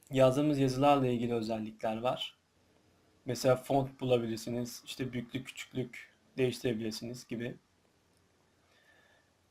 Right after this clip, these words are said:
Seç kısmı ise nesnemizi seçmemizde ya-, yardımcı oluyor. Efekt kısmı ise nesnelere çeşitli efektler vermemiz için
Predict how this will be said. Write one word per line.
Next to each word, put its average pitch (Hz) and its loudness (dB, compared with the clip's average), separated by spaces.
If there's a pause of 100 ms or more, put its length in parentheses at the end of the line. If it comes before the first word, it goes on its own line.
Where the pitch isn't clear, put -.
(1200)
Seç 165 2
kısmı 143 4
ise - 0 (440)
nesnemizi 147 4
seçmemizde 135 2
ya-, 120 4 (180)
yardımcı 120 2
oluyor. 113 -2 (1160)
Efekt 170 0
kısmı 160 0
ise 175 2 (220)
nesnelere 143 4
çeşitli 147 -4
efektler 139 4
vermemiz 139 4
için - -4